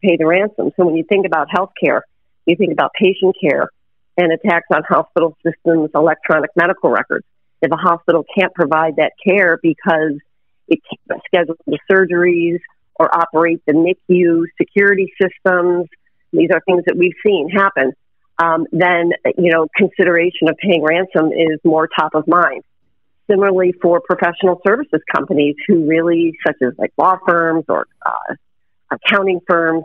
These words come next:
who hold the data of their customers, um, they're desperate to get that data back because otherwise their credibility will go down the tubes and likely lose that business. In the manufacturing sector, it's about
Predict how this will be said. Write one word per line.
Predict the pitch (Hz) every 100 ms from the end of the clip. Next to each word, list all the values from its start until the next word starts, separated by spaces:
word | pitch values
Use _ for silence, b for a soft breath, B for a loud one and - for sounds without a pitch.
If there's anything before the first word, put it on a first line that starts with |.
| -
who | 202
hold | 185 190 190 147
the |
data | 139 185 180 -
of | 147
their | 160 165 -
customers, | 240 - - 269 - - - _ _ _ _ _ _ -
um, | 170 170 165 160 165 - _ _ _ -
they're | 196 196 170
desperate | 180 269 - 170 -
to | 226
get | 156 131 -
that | 139 -
data | 123 120 -
back | 110 123 - -
because | 151 190 175
otherwise | 180 190 170 160 175 185 - -
their | 180 156
credibility | - 170 151 190 190 165
will | 147 156 156
go | 143 156
down | 151 151
the | 151 147 _ -
tubes | 214 180 151
and | 156 156 135 _ -
likely | 165 165 185 160
lose | 165 151 147
that | 143 -
business. | 175 160 - - _ _ _ _ _ 185
In | 175
the |
manufacturing | 170 160 156 165 185 208 240 208 -
sector, | 156 - 202 208
it's | -
about | 160 170 165